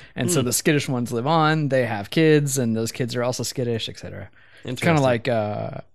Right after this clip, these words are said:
Speaker 1: um, otters.
Speaker 2: Okay.
Speaker 1: Otters were highly prized. Anyway, go on.
Speaker 2: <laughs> Wow. Um,
Speaker 1: No, the brave ones are killed.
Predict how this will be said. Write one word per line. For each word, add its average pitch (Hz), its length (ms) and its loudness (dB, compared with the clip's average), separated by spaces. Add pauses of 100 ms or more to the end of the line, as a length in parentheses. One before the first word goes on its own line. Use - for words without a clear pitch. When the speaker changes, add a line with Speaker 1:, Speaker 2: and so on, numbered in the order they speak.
Speaker 1:
um, 110 440 -10
otters. 120 420 -4 (520)
Speaker 2:
Okay. 151 200 -6
Speaker 1:
Otters 127 420 0
were 110 420 -2
highly 120 340 -4
prized. 117 440 -4
Anyway, 107 400 -8
go - 100 -12
on. 101 180 -10 (200)
Speaker 2:
<laughs> 151 100 -4
Wow. 127 460 -4 (640)
Um, 127 340 0
Speaker 1:
No, 240 100 2
the 170 80 2
brave 151 300 2
ones 160 200 2
are 156 80 2
killed. 117 360 -6